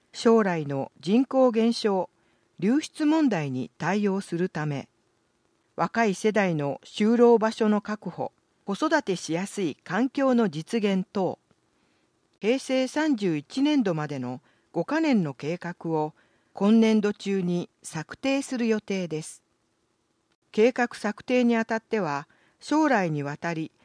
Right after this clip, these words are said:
活力ある地域社会の維持につながることが、施策を進める上では、国等の補助金を有効活用し、持続的に取り組むことが重要と考えます。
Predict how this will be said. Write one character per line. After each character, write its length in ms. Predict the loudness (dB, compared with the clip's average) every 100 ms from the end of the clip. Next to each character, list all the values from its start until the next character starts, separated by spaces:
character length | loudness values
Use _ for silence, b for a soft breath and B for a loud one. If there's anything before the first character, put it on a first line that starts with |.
| _ _
活 300 | -8 -4 0
力 340 | 0 0 0
あ 80 | 0
る 220 | -2 -8 -12 _
地 180 | -4 -2
域 180 | -2 -4
社 180 | -4 0
会 200 | 2 2
の 140 | 0
維 80 | -2
持 220 | 0 2
に 100 | 2
つ 160 | -2 -2
な 160 | -2 0
が 100 | -2
る 120 | -4
こ 140 | -4
と 120 | -4
が、 240 | -2 -4 -8 b b b b
施 140 | 0
策 340 | 2 2 2 2
を 80 |
進 280 | 2 -4 2
め 120 | 4
る 140 | 4 0
上 180 | -2 -2
で 120 | -2
は、 220 | -4 -6 b b b 0
国 320 | 4 4 2 0
等 220 | 2 4
の 280 | 2 -2 -4
補 80 | -4
助 160 | 0 0
金 380 | 0 0 4 2
を 80 | 0
有 240 | -2 -2
効 280 | 0 0 0
活 300 | -2 -6 -4
用 200 | -4 -4
し、 300 | -10 -12 -12 _ b b b b
持 120 | -8 2
続 280 | 2 0
的 280 | -2 -2 0
に 160 | 0 0
取 220 | 0 -2
り 40 |
組 180 | 0 2
む 60 | 2
こ 120 | 0
と 140 | -2
が 160 | -2 -4
重 280 | -4 -2 4
要 180 | 4 2
と 160 | -2
考 120 | -4 -6 -4
え 140 | -6 -8
ま 160 | -10
す。 160 | -12